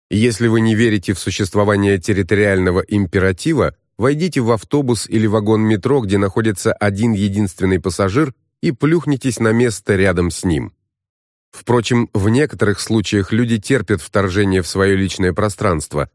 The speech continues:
например, в переполненном лифте или на спортивных соревнованиях. Вторжение на чужую территорию либо посредством навязчивого зрительного контакта, либо физического приближения всегда воспринимается как мощный враждебный сигнал.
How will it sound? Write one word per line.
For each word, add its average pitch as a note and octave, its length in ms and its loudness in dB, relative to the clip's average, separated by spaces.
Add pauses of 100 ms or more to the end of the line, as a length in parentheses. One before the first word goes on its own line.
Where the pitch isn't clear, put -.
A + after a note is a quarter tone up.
(160)
например, B2+ 380 0
в - 100 -14
переполненном A2 680 2
лифте C3 440 -2 (200)
или D#3 340 2
на B2+ 140 2
спортивных G#2 600 0
соревнованиях. G2 800 0 (1040)
Вторжение G#2+ 680 0
на G2+ 100 2
чужую G2+ 420 0
территорию G2 640 0
либо F#2 240 0
посредством G2 720 -2
навязчивого F#2 580 0
зрительного F2+ 520 0
контакта, F#2+ 680 -2 (180)
либо G#2+ 260 0
физического F#2+ 680 -2
приближения F#2+ 760 0 (200)
всегда D3 320 0
воспринимается C3 720 0
как A2 260 -2
мощный A#2 540 0
враждебный F#2 580 0
сигнал. E2 560 -4